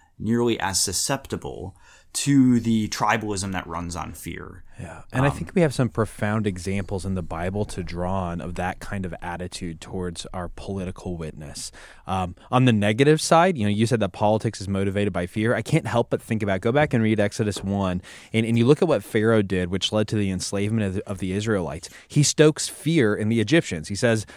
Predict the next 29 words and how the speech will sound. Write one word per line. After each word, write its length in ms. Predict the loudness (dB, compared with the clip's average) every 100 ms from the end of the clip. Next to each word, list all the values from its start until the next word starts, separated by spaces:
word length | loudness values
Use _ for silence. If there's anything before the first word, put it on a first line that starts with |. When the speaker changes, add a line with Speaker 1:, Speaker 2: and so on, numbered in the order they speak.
| -4
Speaker 2:
uh, 240 | 4 4 4
"These, 360 | 4 4 4
these 200 | 2 0 4
Jewish 360 | 6 6 4
people, 260 | 0 0 2
these 140 | 2
Israelites, 680 | 2 2 2 2 4 2 0 -12 -10 2
they're 160 | 2
going 340 | 4 4 4 4
to, 300 | 2 4 4
uh, 100 | 2
become 320 | -2 0 2
an 80 | 2
army 360 | 2 2 2 4
that's 200 | 2 2
going 200 | 2 2
to 40 |
take 260 | -2 -2 0
us 160 | 0 2
over. 340 | 0 0 -2
They're 100 | 0
going 240 | 0 0 0
to 80 |
try 200 | -2 2
to 80 | 2
take 220 | 0 -6
power 400 | -4 2 6 6
from 220 | 4 4 6
us." 160 | 4